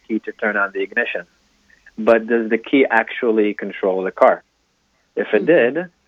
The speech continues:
Speaker 1: uh, you couldn't leave the key in the car alone because it may just borrow your car for a joyride,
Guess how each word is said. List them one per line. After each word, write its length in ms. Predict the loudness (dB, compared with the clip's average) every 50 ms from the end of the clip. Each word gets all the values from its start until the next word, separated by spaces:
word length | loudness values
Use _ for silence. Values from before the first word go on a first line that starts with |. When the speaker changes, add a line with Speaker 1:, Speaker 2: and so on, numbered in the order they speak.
| _ _ _
Speaker 1:
uh, 420 | -6 -2 0 0 2 0 0 -2 -4 -4
you 140 | -6 -8
couldn't 360 | -4 0 0 0 0 0 -2 0
leave 220 | 0 0 0 -2
the 80 | -4 -6
key 160 | -6 -6 -6
in 60 | -4
the 80 | -4 0
car 180 | 2 2 2
alone 240 | 2 2 0 -2 -2
because 240 | -2 -2 -2 0 -2
it 80 | -2
may 160 | 0 0 -2 0
just 260 | 0 -2 -2 -2 -2
borrow 220 | 0 2 2 4
your 120 | 2 0 -2
car 340 | -4 -8 -6 -6 -6 -6 -6
for 140 | -2 0 0
a 60 | 0
joyride, 600 | 0 0 0 0 2 2 2 0 -2 -4 -6 -10